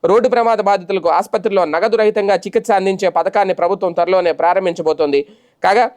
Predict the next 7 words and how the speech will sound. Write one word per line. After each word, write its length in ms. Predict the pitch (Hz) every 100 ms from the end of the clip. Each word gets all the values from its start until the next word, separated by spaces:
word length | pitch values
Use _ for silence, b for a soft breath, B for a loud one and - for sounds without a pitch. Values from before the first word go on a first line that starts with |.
| _ -
హైవేల 340 | 185 247 247
నిర్మాణాలను 560 | 226 208 226 220 202 196
ప్రధానంగా 440 | 185 202 208 196
బీఓటీతో 540 | 175 185 220 214 202 190
పాటు 200 | 185 190
హైబ్రిడ్, 520 | 160 208 190 226 208 - -
ఆ, 380 | 165 156 151